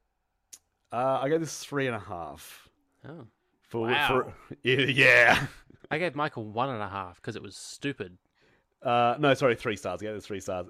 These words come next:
Speaker 1: It was, it, it was what I needed at the time, and I think I'm coming, I'm,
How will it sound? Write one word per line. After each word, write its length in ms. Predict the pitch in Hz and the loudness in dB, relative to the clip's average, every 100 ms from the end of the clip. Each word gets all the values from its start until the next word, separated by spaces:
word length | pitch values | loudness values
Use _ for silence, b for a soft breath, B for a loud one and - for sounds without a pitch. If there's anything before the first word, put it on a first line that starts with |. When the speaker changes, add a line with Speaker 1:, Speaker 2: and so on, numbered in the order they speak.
| - | -6
Speaker 1:
It 180 | 135 139 | -6 -2
was, 340 | 123 117 107 _ _ | -2 -2 -6 _ _
it, 120 | - - _ - | -20 -20 _ -8
it 180 | 135 | -8
was 200 | 127 113 120 | -6 -10 -6
what 240 | 117 127 | -2 2
I 80 | 123 | 2
needed 300 | 120 117 110 | 0 -2 -4
at 160 | 110 95 | -6 -10
the 40 | |
time, 520 | - 92 87 85 82 _ _ _ _ _ _ | -12 -10 -10 -14 -18 _ _ _ _ _ _
and 800 | 90 90 90 87 87 85 85 85 - _ _ - | -8 -6 -4 -4 -6 -10 -12 -14 -18 _ _ -8
I 160 | 92 | -6
think 260 | 90 98 98 | -6 -8 -10
I'm 180 | 95 92 | -10 -10
coming, 420 | 92 90 90 87 | -12 -12 -14 -14
I'm, 180 | 95 95 | -14 -14